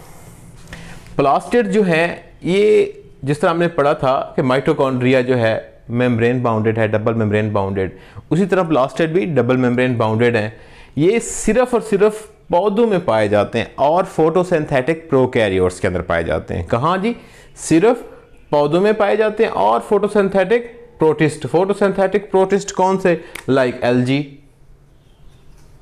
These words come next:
ठीक हो गया जी। अब ये प्लास्टिड्स जो हैं, ज़रा इन पे गौर कीजिएगा, ये तीन किस्म के होते हैं। एक को बोलते हैं क्लोरोप्लास्ट, एक को बोलते हैं क्रोमोप्लास्ट और थर्ड होता है ल्यूकोप्लास्ट। कौन कौन सा जी?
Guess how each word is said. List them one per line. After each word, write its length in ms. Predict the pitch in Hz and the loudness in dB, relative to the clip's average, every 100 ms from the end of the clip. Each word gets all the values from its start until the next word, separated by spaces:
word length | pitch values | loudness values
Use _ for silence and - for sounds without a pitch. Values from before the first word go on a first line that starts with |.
| - - - - - - - - - | -20 -20 -20 -20 -20 -20 -20 -20 -6
ठीक 180 | 220 247 | -2 0
हो 100 | 254 | 2
गया 100 | 196 | 0
जी। 160 | 147 139 - - - - - - - | -2 -6 -12 -20 -20 -20 -20 -10 -2
अब 240 | 220 254 254 | -2 -2 0
ये 340 | 240 240 262 | 0 2 0
प्लास्टिड्स 800 | 254 - 170 175 175 - 233 208 | -2 0 2 2 -2 0 0 2
जो 180 | 170 156 | 2 2
हैं, 500 | 127 110 117 135 - 117 | 2 -2 -4 -8 -6 0
ज़रा 220 | 120 123 | 2 4
इन 200 | 120 123 | 2 0
पे 160 | 123 113 | 0 0
गौर 360 | 101 117 151 135 | 2 2 2 0
कीजिएगा, 560 | 107 110 107 117 123 - - | 0 2 2 0 0 -10 -2
ये 80 | 131 | -2
तीन 420 | 131 - 165 165 | -2 0 2 2
किस्म 300 | 120 - 107 | 0 -2 -2
के 80 | 95 | 0
होते 180 | 98 104 | 0 -2
हैं। 60 | - 131 | -4 -2
एक 140 | 151 | 0
को 80 | 170 | 0
बोलते 240 | 139 123 | 0 0
हैं 120 | 143 - | -4 0
क्लोरोप्लास्ट, 680 | 110 98 98 117 156 - - - - - 143 | 0 2 2 0 -2 -6 -20 -20 -20 -6 -4
एक 140 | 160 | 0
को 60 | 170 | 0
बोलते 240 | 139 135 | 0 0
हैं 120 | 135 | -2
क्रोमोप्लास्ट 960 | - 113 113 143 143 165 - - - - | 2 2 2 2 0 0 -8 -20 -10 -4
और 180 | 131 - | -4 -2
थर्ड 240 | 143 160 | -2 2
होता 200 | 151 139 | 0 0
है 60 | 139 | 0
ल्यूकोप्लास्ट। 640 | 113 117 113 95 82 - - | 2 2 0 0 -2 -2 -6
कौन 280 | 117 139 | -2 -2
कौन 160 | 156 165 | 0 0
सा 100 | 175 | 0
जी? 140 | 175 | 0